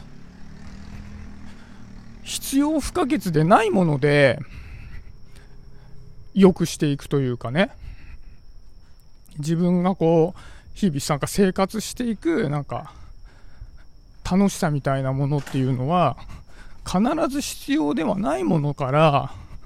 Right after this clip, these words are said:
摂取していくものだろうなっていうふうに思うんですよね。それは例えば友達と一緒におしゃべりをするでもいいし、お茶をしに行くでもいいし、ね、まあ、お家で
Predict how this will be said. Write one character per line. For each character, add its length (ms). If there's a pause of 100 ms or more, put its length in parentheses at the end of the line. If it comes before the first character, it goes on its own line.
(400)
摂 360
取 80
し 120
て 120
い 80
く 100
も 160
の 120
だ 120
ろ 180
う 20
な 180
っ 40
て 140
い 40
う 40
ふ 100
う 40
に 80
思 220
う 100
ん 60
で 100
す 100
よ 80
ね。 160 (300)
そ 140
れ 40
は 60
例 300
え 40
ば 100
友 280
達 240
と 100
一 100
緒 160
に 100
お 100
し 100
ゃ 60
べ 120
り 60
を 80
す 140
る 120
で 60
も 180
い 140
い 40
し、 240 (280)
お 140
茶 120
を 60
し 160
に 140
行 80
く 100
で 80
も 160
い 140
い 40
し、 400 (800)
ね、 180 (400)
ま 100
あ、 40
お 80
家 220
で 240